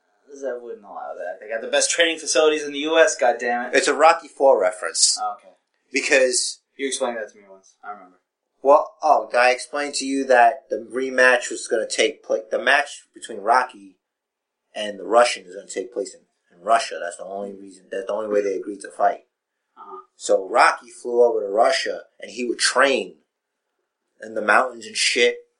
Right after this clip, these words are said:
Speaker 2: running up a fucking mountain, running away from, like, cars trying, that are supposed to be watching him. So he's, like,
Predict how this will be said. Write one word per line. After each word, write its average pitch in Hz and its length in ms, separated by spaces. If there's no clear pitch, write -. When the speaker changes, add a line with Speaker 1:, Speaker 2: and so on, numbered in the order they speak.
Speaker 2:
running 117 380
up 120 240
a 120 120
fucking 113 440
mountain, 120 420
running 113 300
away 113 300
from, 113 260
like, 101 240
cars 110 400
trying, 107 300
that 98 140
are 92 80
supposed 104 280
to 104 60
be - 20
watching 101 420
him. 117 180
So 104 140
he's, 87 100
like, 87 160